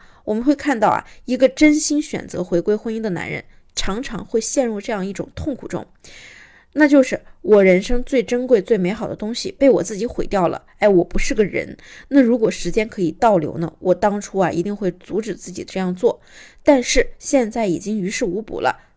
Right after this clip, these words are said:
错已经犯了，所以我只能去弥补。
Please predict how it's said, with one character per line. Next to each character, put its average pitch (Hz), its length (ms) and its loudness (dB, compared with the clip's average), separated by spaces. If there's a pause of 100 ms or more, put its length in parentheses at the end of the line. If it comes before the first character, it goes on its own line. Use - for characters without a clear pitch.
(140)
错 - 420 4
已 160 160 0
经 247 280 -4
犯 349 420 0
了， - 220 -4 (280)
所 - 200 4
以 254 100 4
我 214 140 2
只 - 100 -6
能 175 160 -8
去 247 140 -10
弥 180 240 -6
补。 - 220 -4